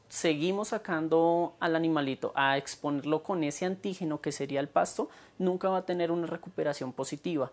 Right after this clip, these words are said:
Esto es muy importante porque algunos de los tratamientos se hacen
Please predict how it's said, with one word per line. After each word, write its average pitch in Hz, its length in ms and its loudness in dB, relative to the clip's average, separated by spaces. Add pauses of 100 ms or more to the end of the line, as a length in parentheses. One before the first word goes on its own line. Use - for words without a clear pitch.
(320)
Esto 147 260 0
es 160 80 -2
muy 208 280 0
importante 185 680 -2
porque 175 720 0
algunos 156 480 0
de 175 100 0
los 180 140 -4
tratamientos 190 880 -2 (280)
se 147 280 2
hacen 151 640 2